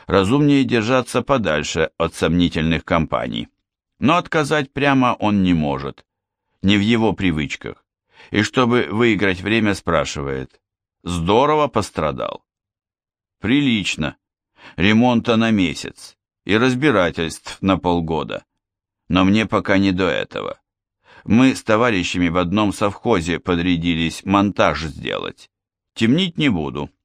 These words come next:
работа большая. А ездить не на чем.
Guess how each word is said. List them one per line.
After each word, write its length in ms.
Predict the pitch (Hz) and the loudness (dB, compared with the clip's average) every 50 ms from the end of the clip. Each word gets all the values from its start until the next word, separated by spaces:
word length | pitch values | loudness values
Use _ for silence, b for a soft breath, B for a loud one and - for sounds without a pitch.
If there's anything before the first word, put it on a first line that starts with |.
| _ _ _ _ - | _ _ _ _ -6
работа 460 | - 95 101 92 98 120 117 - 117 98 | 0 0 2 2 2 2 2 2 0 2
большая. 600 | 90 85 78 73 - - - - - - - _ _ _ _ _ _ _ _ _ _ _ _ | 2 0 0 -2 -4 -8 -8 -8 -10 -12 -14 _ _ _ _ _ _ _ _ _ _ _ _
А 140 | - 82 85 | -2 0 2
ездить 480 | 85 101 139 151 139 143 143 - - | 2 2 2 0 0 0 -2 -2 0
не 200 | 92 92 87 78 71 | 2 2 2 2 0
на 140 | 69 73 | -2 -6
чем. 280 | 71 - - 62 64 - | -6 -8 -10 -10 -12 -12